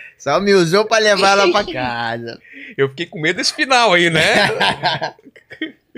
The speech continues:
Speaker 2: E, e ma-, e outras referências que, que você pode falar de, de
Speaker 1: Bom, cara, aí não, do Hassum.
Speaker 2: Ah,
Speaker 1: Eu,
Speaker 2: é, do Hassum.
Speaker 1: eu conheci o Hassum, a gente fazia o Zorra Total,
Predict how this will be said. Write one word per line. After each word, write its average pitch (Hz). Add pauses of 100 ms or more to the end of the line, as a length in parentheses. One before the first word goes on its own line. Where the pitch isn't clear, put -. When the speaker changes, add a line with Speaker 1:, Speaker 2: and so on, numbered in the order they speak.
(920)
Speaker 2:
E, 185
e 226
ma-, 233
e 214
outras 220
referências 127 (180)
que, 117
que -
você -
pode 120
falar 104
de, 98
de 90
Speaker 1:
Bom, 175
cara, -
aí 180
não, 180
do 151
Hassum. 139
Speaker 2:
Ah, 139
Speaker 1:
Eu, 117
Speaker 2:
é, 110
do 117
Hassum. -
Speaker 1:
eu 160
conheci 190
o 208
Hassum, 180
a 214
gente 190
fazia 180
o 170
Zorra 190
Total, 139